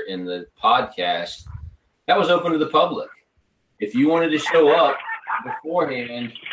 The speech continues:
you are quite welcome to get there and get a seat. Anybody can do that. Sometimes the rooms are packed and you can't get a seat 'cause there's so many people in there.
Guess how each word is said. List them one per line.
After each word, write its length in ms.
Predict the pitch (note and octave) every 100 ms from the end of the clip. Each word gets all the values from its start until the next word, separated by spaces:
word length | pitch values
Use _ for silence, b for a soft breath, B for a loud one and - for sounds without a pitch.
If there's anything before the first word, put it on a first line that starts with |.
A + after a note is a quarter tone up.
| -
you 220 | C#4+ A3+
are 220 | D#3 C#3+ C#3
quite 260 | C#3 C#3+ A#2+
welcome 440 | D3+ C#3+ C3 A#2
to 80 | A2+
get 260 | B2 D3+ B2
there 500 | A#2 A2+ A#2 A#2 _ _ _ _ -
and 200 | A2+ A#2+
get 140 | C3+ C#3
a 40 |
seat. 360 | - E3+ C3+ - _ _
Anybody 400 | G#2+ C3 - C#3
can 140 | C#3 C#3+
do 180 | D#3 B2
that. 420 | G#2 G#2+ A#2+ - _ _
Sometimes 520 | C3+ C#3 D3+ C3+ B2
the 100 | A#2+
rooms 320 | B2 C#3+ C#3
are 120 | A#2 -
packed 400 | C3+ B2 B2+ A2
and 80 |
you 120 | A2 A#2
can't 220 | A#2+ G2+
get 160 | E3+
a 60 | D#3
seat 420 | - G2+ A2 A#2+
'cause 120 | G#2+
there's 140 | G#2 G2+
so 80 | A2
many 220 | G#2+ G2+
people 280 | A2 G2+ A2
in 120 | C#3+
there. 340 | G2+ G2 G#2